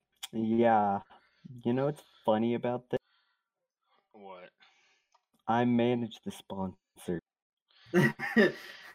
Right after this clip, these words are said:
Speaker 2: Well,
Speaker 1: That's
Speaker 2: we
Speaker 1: the
Speaker 2: ha-, we say it
Speaker 3: <laughs>
Speaker 2: just in case, you know, someone comes along and is like, "Ooh, we can sponsor them." I don't know, it doesn't work like
Speaker 1: Well,
Speaker 2: that,
Speaker 1: the
Speaker 2: but it's worth a
Speaker 1: problem with
Speaker 2: shot.
Speaker 1: that is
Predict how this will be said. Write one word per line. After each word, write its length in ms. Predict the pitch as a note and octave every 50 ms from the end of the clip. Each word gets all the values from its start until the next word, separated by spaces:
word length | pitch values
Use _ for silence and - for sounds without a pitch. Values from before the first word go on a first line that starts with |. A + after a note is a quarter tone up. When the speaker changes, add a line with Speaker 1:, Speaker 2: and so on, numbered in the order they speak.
| F3 D3 - - - - - - C#3+
Speaker 2:
Well, 260 | F3 G#3 A3 G#3+ F#3+ -
Speaker 1:
That's 200 | D3+ E3 E3+ -
Speaker 2:
we 100 | D#3+ E3+
Speaker 1:
the 100 | D3+ -
Speaker 2:
ha-, 200 | G3+ G3+ F3+ - F3+
we 160 | G3+ G#3 F#3+
say 380 | - A#3 B3 G#3+ G3+ A3 A3
it 80 | - -
Speaker 3:
<laughs> 80 | - -
Speaker 2:
just 220 | A#3 A#3 - -
in 120 | A#3 G3 -
case, 520 | - A3 A3 A3+ G#3 F#3 E3+ F3+ F3+ E3
you 80 | E3 E3+
know, 220 | D#3+ D#3+ D#3+ E3 D#3+
someone 300 | - F3+ F3+ E3 E3+ E3+ E3+ -
comes 220 | - E3 E3+ F3 F3+ F#3+
along 420 | F#3+ F3+ F3+ F3 F3 E3 E3 E3+
and 80 | D#3+ D#3
is 60 | D3
like, 100 | C#3+ C#3+ - _ -
"Ooh, 260 | G4 F4+ A#3+ C#3+ A#3+ - G#2+ _ _ _
we 80 | - F4+
can 200 | - F4+ A3 E3+
sponsor 720 | - - - D#3+ D3+ C#3 C3+ C3 - - C#3+ C3 B2+ A#2+ A#2+ -
them." 80 | F3+ A#3
I 80 | E4
don't 80 | C4 A#3+
know, 1000 | B3 C#4 - _ _ _ _ _ _ _ _ - - _ _ _ E2+ E2+ F2 F2+
it 40 | F2+ _ _ G#2+
doesn't 180 | G#2 G2+ F#2 F#2+
work 100 | G2+ G2 _
like 100 | F#2+ G2+ A#2+
Speaker 1:
Well, 140 | A#2 A#2 A#2+
Speaker 2:
that, 100 | A#2 -
Speaker 1:
the 60 | A2+
Speaker 2:
but 100 | A2+ A2+
it's 100 | B2 -
worth 100 | B2+ B2+
a 20 | C#3
Speaker 1:
problem 300 | D3 D3 D3 C#3+ C#3 C3+
with 140 | B2 A#2+
Speaker 2:
shot. 100 | - -
Speaker 1:
that 320 | - B2 A#2+ A#2+ A#2+ A#2 A2
is 240 | A2 A2 G#2+ G#2+